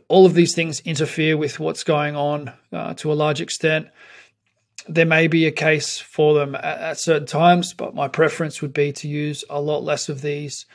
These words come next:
Um, again, it's not always something that you can influence, uh, usually not the decision of the strength coach. Uh, this is a medical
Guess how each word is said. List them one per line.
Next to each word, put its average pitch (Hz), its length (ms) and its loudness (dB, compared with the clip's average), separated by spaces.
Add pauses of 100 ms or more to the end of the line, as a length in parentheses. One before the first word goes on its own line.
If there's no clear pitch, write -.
(480)
Um, - 440 -12 (260)
again, 147 640 -2
it's - 180 -12
not 151 160 -2
always 147 360 0
something 147 360 -4
that 147 100 -8
you 156 120 -10
can 156 300 -4
influence, 160 760 -2 (140)
uh, - 280 -12
usually 143 420 -6
not 147 340 -4
the 165 160 -6
decision 147 480 -4
of 143 340 -8
the - 140 -10
strength 147 340 -12
coach. 147 460 -4
Uh, 151 160 -12
this 151 200 -10
is 143 120 -8
a 147 40 -8
medical 147 600 -2